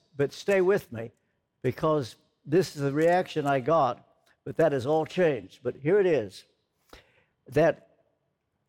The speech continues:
the Word and the Spirit need to come together, and as Abraham sincerely thought that Ishmael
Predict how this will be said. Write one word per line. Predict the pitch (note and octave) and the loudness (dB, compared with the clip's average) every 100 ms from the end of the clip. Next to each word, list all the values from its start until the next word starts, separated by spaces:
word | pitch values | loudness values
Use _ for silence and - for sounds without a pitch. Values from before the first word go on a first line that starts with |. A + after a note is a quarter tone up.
| _ - _ - | _ -20 _ -2
the | D3 | 0
Word | E3+ A3+ A#3+ | 2 2 2
and | G#3 | 0
the | |
Spirit | E3 - G3 C#3 C#3 - - _ _ B2+ | -2 0 2 2 0 -4 -20 _ _ -2
need | E3 G#3 | 0 2
to | G#3 | -2
come | F#3 F3+ | -2 -2
together, | E3+ C#3 B2+ A2+ F#3+ - _ _ _ _ _ _ | 0 0 0 0 -4 -8 _ _ _ _ _ _
and | D3+ E3 D#3+ D#3+ - _ _ _ _ _ - | 0 2 0 -6 -14 _ _ _ _ _ 0
as | E3+ E3+ - - | 2 2 -2 0
Abraham | G3 C4 G3+ D3 A#2+ A#2 G#2 C#3 G3+ G3+ _ _ _ _ _ _ _ | 2 2 2 0 0 -2 -4 -6 -10 -18 _ _ _ _ _ _ _
sincerely | - - F3+ E3+ - A3 A3+ A3 A3 G#3 | -12 -2 -2 -2 -2 2 4 4 2 0
thought | - A3+ E3 C3 - - _ _ _ _ _ _ - | -4 0 2 0 -2 -14 _ _ _ _ _ _ -2
that | C#3+ D3+ - _ - | 0 0 -4 _ -2
Ishmael | A#3 B3 - B2 G#2 F2+ F3 | 0 0 -2 -2 0 0 -4